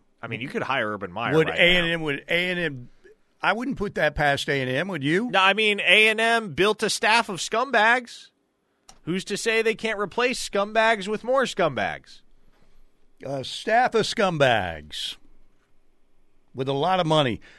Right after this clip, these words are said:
Speaker 2: Who would be the most, how about Lane Kiffin? Would they go after Coach Prime, by the way? Or is his, the luster off Deion right now? Or are there too many hillbillies at A and M that would not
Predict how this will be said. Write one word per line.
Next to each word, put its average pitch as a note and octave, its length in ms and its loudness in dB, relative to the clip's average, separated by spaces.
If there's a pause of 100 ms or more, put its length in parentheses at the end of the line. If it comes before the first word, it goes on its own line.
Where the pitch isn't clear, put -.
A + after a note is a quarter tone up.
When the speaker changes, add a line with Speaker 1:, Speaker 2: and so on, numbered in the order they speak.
(140)
Speaker 2:
Who D4+ 220 6
would C4+ 160 0
be G3+ 220 2
the F3 100 -2
most, E3 380 0
how D#3 80 2
about F#3+ 260 4
Lane D3+ 320 0
Kiffin? A#2+ 420 -2 (260)
Would C#3 160 0
they G3 120 4
go G#3 220 4
after F3 200 0
Coach F3 320 -4
Prime, D#3 420 0
by D#3+ 100 0
the D#3+ 100 0
way? D#3+ 300 0 (160)
Or C3+ 260 0
is B2+ 200 -2
his, C#3+ 460 -2
the B2 140 -6
luster C3 480 -2
off A2+ 240 0 (720)
Deion A#2 320 -4
right E2+ 200 -12
now? D#2+ 260 -14 (2000)
Or G3 240 2
are F3+ 40 0
there D#3 140 0
too F#3 160 -2
many E3 180 0
hillbillies D#3 640 0
at C#3 120 -2
A C3+ 180 2
and C3+ 80 -2
M C#3+ 400 -2
that A#2+ 320 -2 (480)
would C3+ 440 -4
not C3 460 -2